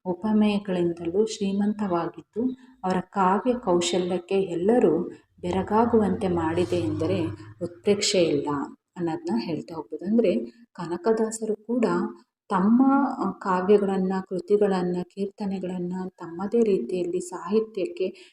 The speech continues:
ಹೆಚ್ಚು ಕೊಡುಗೆಗಳನ್ನ ಕೊಟ್ಟಂತವ್ರು ಅಂತ ನಾವಿಲ್ಲಿ ಹೇಳ್ತಾ ಹೋಗ್ಬೋದು. ಹಾಗೆ ಕನಕದಾಸರ ಸಾಹಿತ್ಯಗಳನ್ನ ನೋಡುವಂಥ ಸಂದರ್ಭದಲ್ಲಿ,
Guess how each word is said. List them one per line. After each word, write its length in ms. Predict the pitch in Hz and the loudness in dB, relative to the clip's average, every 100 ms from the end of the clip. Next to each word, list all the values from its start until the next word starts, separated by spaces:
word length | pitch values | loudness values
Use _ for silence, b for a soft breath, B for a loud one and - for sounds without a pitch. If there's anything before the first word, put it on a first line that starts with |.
| B | B
ಹೆಚ್ಚು 440 | 185 - - 311 - | -14 -12 -2 0 4
ಕೊಡುಗೆಗಳನ್ನ 600 | 226 202 196 190 175 170 | 6 6 2 0 -2 -4
ಕೊಟ್ಟಂತವ್ರು 760 | 180 180 175 175 170 170 165 160 | -6 -8 -6 -6 -8 -6 -4 -4
ಅಂತ 180 | 165 170 | -6 -10
ನಾವಿಲ್ಲಿ 360 | 165 160 156 151 | -8 -8 -8 -10
ಹೇಳ್ತಾ 480 | 156 151 - 156 - | -12 -16 -18 -20 -14
ಹೋಗ್ಬೋದು. 520 | 156 - 156 226 254 - | -14 -8 -6 -2 -2 -4
ಹಾಗೆ 500 | - - 202 220 220 | -14 -14 4 6 6
ಕನಕದಾಸರ 760 | 170 190 254 233 220 - 220 | 4 4 2 2 2 0 -2
ಸಾಹಿತ್ಯಗಳನ್ನ 920 | 208 - 170 190 240 247 226 214 190 185 | -4 -6 -4 2 0 4 4 4 0 -2
ನೋಡುವಂಥ 460 | 175 170 170 170 175 | 0 -2 -2 -6 -8
ಸಂದರ್ಭದಲ್ಲಿ, 960 | 175 170 160 165 - 185 226 - - | -10 -8 -6 -8 -6 -2 -2 -2 -14